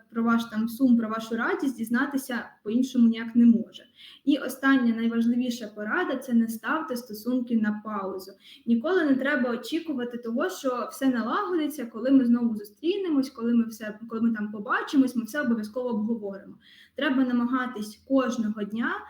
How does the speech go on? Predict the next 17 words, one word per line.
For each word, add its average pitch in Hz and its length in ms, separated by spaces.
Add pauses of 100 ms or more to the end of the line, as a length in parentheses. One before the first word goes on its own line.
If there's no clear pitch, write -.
(200)
робити 233 460
щось 247 360
для 214 120
того, 311 420
щоб 233 300
покращити 247 680
свої 226 320
стосунки 269 520
вже 226 240
зараз. 202 640 (500)
Е, 208 240
звичайно, 330 640
у 277 60
стосунках 269 680
можуть 254 320
з'явитися 233 600
труднощі, 294 800